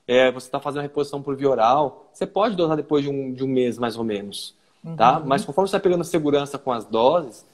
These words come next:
Speaker 1: você pode espaçar esse tempo. Quem tá
Speaker 2: Tá.
Speaker 1: começando, pede com três meses.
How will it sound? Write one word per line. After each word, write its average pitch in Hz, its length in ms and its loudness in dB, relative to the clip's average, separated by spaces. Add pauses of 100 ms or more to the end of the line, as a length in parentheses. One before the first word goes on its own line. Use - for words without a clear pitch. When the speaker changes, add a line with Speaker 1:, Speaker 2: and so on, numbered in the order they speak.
(140)
Speaker 1:
você 123 180 -6
pode 151 260 0
espaçar 190 540 -2
esse 233 160 -10
tempo. 143 320 -12 (540)
Quem 185 200 4
tá 185 120 6
Speaker 2:
Tá. 160 80 4
Speaker 1:
começando, 160 520 0
pede 202 260 -2
com 262 100 -6
três 247 240 -2
meses. 151 440 -8